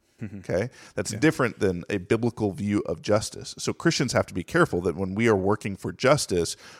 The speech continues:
Speaker 2: we're working for justice in a way that is rooted in the character of Christ, right? Rooted in the character of God, and that we work from that starting place. And so when we're working for justice, that's the kind of justice we're seeking.
Speaker 1: Yeah.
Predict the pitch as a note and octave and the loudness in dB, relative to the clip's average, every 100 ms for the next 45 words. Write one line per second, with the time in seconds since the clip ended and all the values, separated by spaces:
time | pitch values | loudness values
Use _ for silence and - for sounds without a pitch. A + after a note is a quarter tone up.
0 | - G#2 A2+ B2 A#2+ - F2 - A2 A2+ | -8 0 0 0 -4 -4 -4 4 4 4
1 | - F2 - - A2 F#2+ F2+ G#2 G2+ G2 | 0 -2 -4 -6 -4 -2 0 2 2 2
2 | F#2 - - G2 F2+ F2 E2+ - - - | 0 -2 -8 -4 -2 -2 -6 -10 -16 -20
3 | - G#2 A#2+ A#2 G#2 G2+ - A2+ G#2+ G2+ | -8 0 4 6 4 0 -6 -4 -2 -2
4 | F#2 - - G#2+ G2 - D#2 - - _ | -6 -8 -2 0 0 -4 -6 -8 -16 _
5 | - - - - - - _ - G2 - | -8 -8 -8 -14 -16 -20 _ -2 -2 -4
6 | G2 F#2 B2 C3 A2+ F#2+ A#2+ G#2+ G2 D#2 | -8 -2 0 2 0 -2 0 0 -4 -8
7 | - B1 - _ - - _ - A2 G2 | -10 -10 -16 _ -20 -20 _ -4 -2 -2
8 | G2 G2 - F2+ E2 G2 - - D#2+ - | 0 0 -2 -8 0 0 0 -4 -4 -6
9 | - - - G2 - G2+ F#2+ G2 - F#2 | -14 -14 -12 -10 -6 -6 -2 -4 -4 -12
10 | G#2+ F#2+ A#2+ A#2 F2+ - G#2+ G#2 - - | -12 0 0 0 -4 -4 -2 -2 -6 -12
11 | - A2 G2+ F2+ - F#2+ - F2 - D#2+ | -4 -2 -2 -6 0 0 0 -6 -8 -8
12 | - C#2+ - - - - | -8 -8 -10 -20 -16 -12